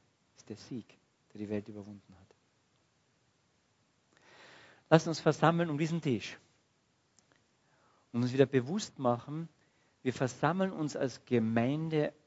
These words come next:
um Jesus Christus. Er ist das Zentrum. Und Gott, der Vater, hält seine Arme um uns. Was kann uns noch passieren? Furcht ist nicht in der Liebe.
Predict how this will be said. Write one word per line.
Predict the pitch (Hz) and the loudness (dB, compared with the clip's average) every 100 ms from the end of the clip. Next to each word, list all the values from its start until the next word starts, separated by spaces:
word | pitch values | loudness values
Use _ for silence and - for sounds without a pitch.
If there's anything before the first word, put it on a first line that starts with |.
| _ - | _ -2
um | 156 160 165 160 | 0 0 -4 -10
Jesus | 139 123 127 - 131 - | -4 2 2 0 -8 -8
Christus. | - - 117 - 113 - | -12 -8 -8 -8 -16 -2
Er | 113 | 0
ist | 104 | 0
das | 110 101 | -6 -14
Zentrum. | - 101 - - _ _ _ _ _ _ _ _ _ _ _ _ _ _ _ _ _ _ _ _ _ _ _ _ - _ | -10 -10 -12 -20 _ _ _ _ _ _ _ _ _ _ _ _ _ _ _ _ _ _ _ _ _ _ _ _ -20 _
Und | 120 120 | -2 2
Gott, | 151 160 | 2 4
der | |
Vater, | 147 143 120 107 92 - _ _ _ _ _ _ _ _ _ _ _ _ _ _ | 4 4 2 2 -8 -10 _ _ _ _ _ _ _ _ _ _ _ _ _ _
hält | 117 107 | -6 -4
seine | 123 120 | -2 -2
Arme | - 113 117 113 | 0 -2 -2 -2
um | 113 | -4
uns. | 101 85 - - _ _ _ _ _ _ _ _ _ _ _ _ _ _ _ _ _ _ _ - | -8 -12 -16 -18 _ _ _ _ _ _ _ _ _ _ _ _ _ _ _ _ _ _ _ -18
Was | 104 | -14
kann | - 107 | -8 -8
uns | 98 | -8
noch | 101 92 | -12 -14
passieren? | 95 - 95 85 _ _ _ _ _ _ _ _ _ _ _ _ _ _ _ _ _ _ _ | -16 -14 -14 -16 _ _ _ _ _ _ _ _ _ _ _ _ _ _ _ _ _ _ _
Furcht | - - 117 117 - | -20 -8 -6 -6 -8
ist | 98 | -14
nicht | 107 - | -14 -14
in | 95 | -16
der | 90 | -16
Liebe. | 82 76 | -20 -20